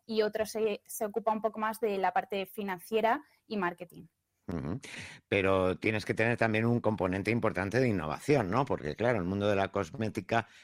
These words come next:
Speaker 2: es un mundo que va evolucionando rapidísimamente.
Speaker 1: Sí, sí, por supuesto. De hecho, ahora estamos en proceso de sacar la nueva línea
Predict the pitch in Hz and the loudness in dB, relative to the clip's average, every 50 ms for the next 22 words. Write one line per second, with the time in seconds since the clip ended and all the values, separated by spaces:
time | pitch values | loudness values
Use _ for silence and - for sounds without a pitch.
0 | - - - - - 101 98 98 101 101 104 98 98 95 92 95 87 87 90 90 | -16 -12 -10 -6 -4 -2 -2 -2 0 0 0 2 2 4 4 4 4 2 2 2
1 | 87 - - 92 90 98 98 98 101 104 104 104 101 98 92 87 85 80 78 71 | 0 0 -2 -2 0 0 0 2 2 2 4 4 4 2 2 2 0 0 -2 -2
2 | 76 85 82 - 85 85 90 80 85 78 76 78 98 127 131 - - 62 55 - | -4 -4 -2 -2 -2 -2 -2 -2 -2 -6 -4 -2 -2 -2 -2 -4 -6 -10 -12 -12
3 | _ _ _ _ _ _ _ - - - - - _ - - - 254 233 - - | _ _ _ _ _ _ _ -18 -16 -16 -16 -16 _ -10 -6 -4 -2 -2 0 0
4 | 226 214 - 214 202 - - 190 - - 208 - - - - - 98 95 95 101 | 0 0 0 -4 -6 -4 -6 -8 -4 -2 -2 -2 0 0 -2 -2 -2 -2 -2 0
5 | 101 - 196 - - - 233 220 214 214 220 - - 233 220 214 214 214 214 214 | 0 0 -2 -2 -2 2 2 4 6 6 4 4 4 2 2 4 4 4 2 0
6 | - - 220 214 214 214 - 226 214 214 220 - 226 220 - 220 196 - 196 - | 0 -4 -4 -4 -4 -6 -4 -6 -4 -4 -2 -2 -2 -2 -2 -2 -2 -2 -2 2
7 | - 196 196 202 196 202 214 208 208 208 220 226 247 254 269 285 311 | 2 2 4 4 2 2 2 2 2 2 4 4 4 4 6 4 4